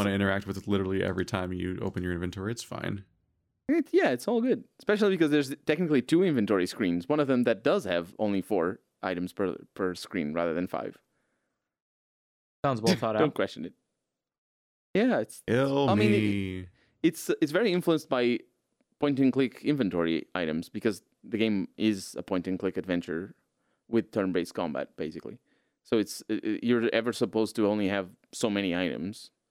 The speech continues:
Speaker 2: And of course, it kept growing during development, but or, the original, the original thing was to have only so many items and, and go around doing things.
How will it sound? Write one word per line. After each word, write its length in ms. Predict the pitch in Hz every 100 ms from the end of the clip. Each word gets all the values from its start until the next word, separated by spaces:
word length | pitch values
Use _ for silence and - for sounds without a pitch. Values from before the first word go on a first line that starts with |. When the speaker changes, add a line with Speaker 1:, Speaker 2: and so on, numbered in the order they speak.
| _ _ _ _ _ _ -
Speaker 2:
And 260 | 95 90 82 _ -
of 260 | 101 98
course, 260 | - 107 -
it 140 | 98
kept 260 | - 113 -
growing 520 | - 82 104 87 87 -
during 260 | 95 92
development, 480 | 82 95 90 87 85
but 120 | 92 73
or, 200 | 101 85
the 100 | 98
original, 540 | 101 117 120 92 90 156 _ _ _ _ _ _
the 100 | 117
original 340 | 107 127 123 98
thing 220 | 107 95
was 380 | 92 - - _ _ _ _ _ _ -
to 360 | 110 98 82 - _ _ -
have 240 | 107 95 87 -
only 180 | 110 104
so 140 | 98
many 260 | 92 90 87
items 380 | 90 82 87 -
and, 180 | 76 82
and 200 | 82 - _
go 160 | - 87
around 280 | 80 76 85
doing 180 | 82 80
things. 360 | 90 98 -